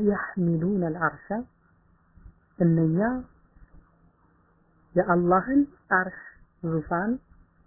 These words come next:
የሚሸከሙ አልአርሽ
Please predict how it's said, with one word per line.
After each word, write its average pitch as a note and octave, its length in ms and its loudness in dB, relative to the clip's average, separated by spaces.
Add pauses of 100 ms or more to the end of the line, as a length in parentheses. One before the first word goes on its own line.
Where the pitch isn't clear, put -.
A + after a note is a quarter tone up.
(1800)
የሚሸከሙ D#3+ 800 0 (400)
አልአርሽ F3 400 -2